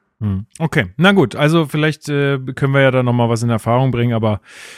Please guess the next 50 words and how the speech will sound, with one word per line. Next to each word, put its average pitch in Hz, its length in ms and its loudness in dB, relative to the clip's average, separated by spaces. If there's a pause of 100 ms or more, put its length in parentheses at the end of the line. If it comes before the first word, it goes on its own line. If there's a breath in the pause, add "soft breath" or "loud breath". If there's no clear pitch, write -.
(180 loud breath)
ansonsten 113 500 -4
wissen 113 220 -2
wir 113 60 2
genau 104 220 0
so 110 220 0
viel. 113 380 2 (400 loud breath)
Dann 156 160 4
haben 190 120 6
uns, 190 300 0
äh, 156 320 0
Mails 180 320 2
erreicht 151 380 2
von 160 260 2
O 160 160 2
J, 156 240 2
von 160 180 0
Benjamin, 151 380 0
von 160 140 -4
Alex, 139 320 -2
die 147 100 -2
auch 139 120 0
alle 143 140 2
geschrieben 139 460 -2
haben, 139 320 2
äh, 135 220 0
noch 135 120 -2
mal, 135 300 0
warum 151 200 0
kommt 147 200 -6
keine 156 260 -2
neue 160 220 0
Folge, 156 460 2
beziehungsweise 143 500 -4
wann 147 220 0
kommt 147 240 -2
ka-, 143 120 -2
äh, 131 160 -4
wann 139 200 -4
kommt 147 180 -4
die 139 60 -6
neue 143 180 0
Folge 139 320 0
und, 131 220 -2
äh, 123 80 -8
auch, 127 260 -4
äh, - 40 -12
auf 131 460 -8
Instagram 139 540 0
und 135 100 2
überall. 131 520 0